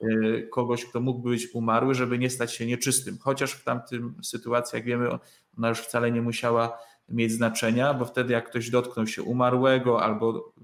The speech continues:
miał kontakt właśnie z jakimiś zwierzętami, to żeby mógł sprawować kult, żeby mógł być w świątyni, to musiał być tak zwanym czystym, czyli tym, który, e,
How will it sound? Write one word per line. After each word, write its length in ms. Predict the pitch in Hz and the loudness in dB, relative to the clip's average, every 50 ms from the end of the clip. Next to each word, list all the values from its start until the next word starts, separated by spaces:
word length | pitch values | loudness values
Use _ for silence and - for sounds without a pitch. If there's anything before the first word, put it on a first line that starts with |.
| - - | -12 -6
miał 200 | 110 117 117 117 | -2 -2 -2 -2
kontakt 480 | 117 - - 123 123 - 123 120 117 113 | -2 -4 -4 -4 -4 -4 -4 -6 -2 -2
właśnie 280 | 120 123 - - 127 120 | -2 -2 -2 -4 -4 -4
z 40 | |
jakimiś 360 | 127 127 - - 139 139 135 131 | -4 -4 -4 -6 -6 -4 -4 -4
zwierzętami, 920 | 131 135 143 135 131 143 135 135 131 - 131 131 127 127 123 120 120 123 - - - - - _ | 0 0 0 2 2 2 0 0 -2 0 2 2 2 2 2 -2 -4 -6 -10 -14 -20 -20 -20 _
to 100 | _ 127 | _ -2
żeby 280 | 120 127 131 123 131 127 | 0 0 2 2 2 2
mógł 200 | 135 151 143 147 | 2 2 0 0
sprawować 640 | - - - - 120 120 123 127 123 123 113 - - - | -4 -6 -2 -2 0 0 0 0 0 -2 -4 -4 -6 -12
kult, 440 | - - 120 117 117 117 117 113 | -6 -2 0 0 0 0 -2 -6
żeby 280 | 117 110 117 113 117 113 | -4 -2 0 0 0 0
mógł 280 | 120 131 127 123 127 120 | 0 0 -2 -4 -6 -2
być 260 | 120 131 127 127 127 | 0 0 0 0 -2
w 80 | - - | -6 -10
świątyni, 800 | - - 117 113 113 113 110 - - 123 120 123 143 165 180 - - - - - _ | -10 -4 -2 -2 -2 -2 -4 -6 -4 -4 -4 -2 -4 -4 -6 -8 -12 -20 -20 -20 _
to 100 | - - | -6 -4
musiał 280 | 123 135 131 - 131 123 | -2 -2 0 0 0 0
być 320 | 120 123 127 120 - - | 0 0 -2 -2 -2 -4
tak 180 | - 113 110 113 | -4 -4 -6 -4
zwanym 480 | 113 117 120 120 127 123 120 123 123 123 - _ _ | -2 0 0 2 2 2 0 0 -2 -6 -8 _ _
czystym, 600 | - - 156 147 - - - - 107 104 95 - - - _ _ _ _ - - - - - - _ _ _ | 0 2 2 4 2 2 0 0 -2 -2 -4 -6 -12 -18 _ _ _ _ -20 -20 -20 -20 -20 -20 _ _ _
czyli 320 | - 120 123 123 123 123 | -2 0 0 0 -2 -2
tym, 300 | - 139 131 135 131 131 131 - | -2 0 0 0 0 -2 -4 -2
który, 560 | - 127 127 127 127 127 127 127 127 123 - - _ | 0 2 2 4 4 4 2 0 -4 -8 -12 -14 _
e, 40 | - | -4